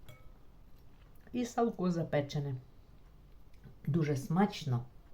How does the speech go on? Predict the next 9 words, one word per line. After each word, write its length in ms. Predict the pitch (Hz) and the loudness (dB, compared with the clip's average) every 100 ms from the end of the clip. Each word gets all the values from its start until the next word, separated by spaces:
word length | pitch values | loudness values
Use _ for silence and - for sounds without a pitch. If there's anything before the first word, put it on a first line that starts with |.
| - - - - - - - 185 | -20 -20 -20 -20 -20 -20 -8 8
Робіть 460 | 202 233 381 - | 10 10 8 6
цей 280 | - 175 170 | 6 8 10
обід, 260 | 147 170 127 - - - | 10 8 6 0 -8 0
коли 200 | 170 165 | 4 6
вам 200 | 151 135 | 6 6
захочеться 540 | 131 165 151 139 147 | 6 4 2 2 2
їсти 400 | 135 143 - 127 | 4 4 2 2
на 160 | 120 120 | 2 0
швидку. 800 | - - 139 131 - 131 180 | -4 -2 2 2 0 2 4